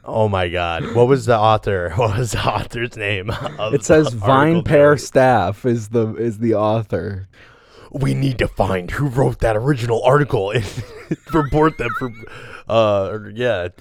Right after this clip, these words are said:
Speaker 1: report the U S A Today guy for plagiarism. This guy who wrote this,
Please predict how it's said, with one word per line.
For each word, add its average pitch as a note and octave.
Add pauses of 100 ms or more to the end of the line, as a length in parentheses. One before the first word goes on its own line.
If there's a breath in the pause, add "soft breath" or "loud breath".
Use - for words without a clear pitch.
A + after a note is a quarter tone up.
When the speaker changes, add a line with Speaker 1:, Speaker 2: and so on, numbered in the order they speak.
(180)
Speaker 1:
report C3
the A#2+
U C#3
S C#3
A C3+
Today B2+
guy A#2
for C#3
plagiarism. C3+ (220 soft breath)
This C3
guy D3 (220 soft breath)
who C#3
wrote A#2
this, B2+